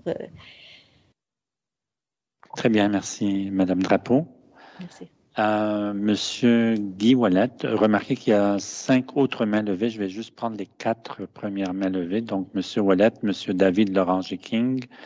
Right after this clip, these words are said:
Speaker 2: Monsieur le préfet de la M R C, dont le nom, attendez un petit peu là, parce que vous avez des acronymes, euh, euh, donc Monsieur Roy et Monsieur Dominique, euh, Thibault le dernier.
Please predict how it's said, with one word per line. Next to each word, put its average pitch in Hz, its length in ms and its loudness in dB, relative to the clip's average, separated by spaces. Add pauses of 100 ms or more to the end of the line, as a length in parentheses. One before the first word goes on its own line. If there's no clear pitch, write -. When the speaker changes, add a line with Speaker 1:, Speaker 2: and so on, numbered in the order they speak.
(580)
Speaker 2:
Monsieur 101 420 -2
le 95 40 0
préfet - 480 0
de 101 100 -4
la 95 120 4
M 95 180 -2
R 92 120 -4
C, 127 420 -4
dont 98 300 -4
le 92 200 -2
nom, 104 560 0 (320)
attendez 87 240 -4
un - 120 0
petit - 160 -8
peu 117 160 4
là, 120 280 2 (800)
parce - 140 -8
que - 80 0
vous 92 180 4
avez 101 280 6
des 95 200 2
acronymes, 107 760 0
euh, 92 320 -2 (1120)
euh, 101 160 -10
donc 101 260 2
Monsieur 101 360 4
Roy 95 480 4 (540)
et 123 320 6
Monsieur 110 380 -2
Dominique, 98 640 -4
euh, 95 300 2
Thibault 98 400 -2
le 92 120 2
dernier. 85 380 -2